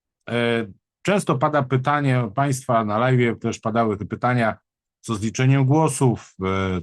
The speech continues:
co z innymi sprawami związanymi z rozliczeniem. E, mówiłem państwu, że, e, no, jest pewna blokada informacji, ale dzisiaj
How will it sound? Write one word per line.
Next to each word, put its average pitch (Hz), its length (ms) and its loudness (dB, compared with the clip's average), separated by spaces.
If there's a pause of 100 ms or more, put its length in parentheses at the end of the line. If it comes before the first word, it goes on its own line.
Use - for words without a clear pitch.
co 104 340 -2
z 92 80 -6
innymi 135 340 2
sprawami 127 520 0
związanymi 110 680 -2
z 107 80 -6
rozliczeniem. 110 720 -2 (680)
E, 117 160 -4
mówiłem 135 260 2
państwu, 139 340 0
że, 120 500 0
e, 110 240 -2 (680)
no, 139 260 -4 (640)
jest 123 520 -2
pewna 117 280 -2
blokada 117 480 -2
informacji, 117 760 -2
ale 147 200 -6
dzisiaj 131 360 0